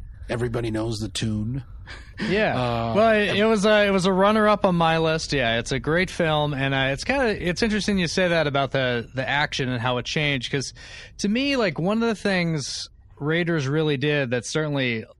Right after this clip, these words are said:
Speaker 2: almost everybody did afterwards is Raiders has it doesn't have, like, two set pieces. It has, like,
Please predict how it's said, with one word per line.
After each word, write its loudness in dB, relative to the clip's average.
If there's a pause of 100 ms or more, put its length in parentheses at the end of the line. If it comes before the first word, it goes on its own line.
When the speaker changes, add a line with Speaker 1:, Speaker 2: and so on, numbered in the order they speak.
(140)
Speaker 2:
almost -4
everybody 0
did -6
afterwards -4
is -8 (320)
Raiders -2
has -2 (520)
it -6
doesn't -2
have, 0
like, -2
two 0
set -2
pieces. -6 (520)
It -4
has, 0
like, 0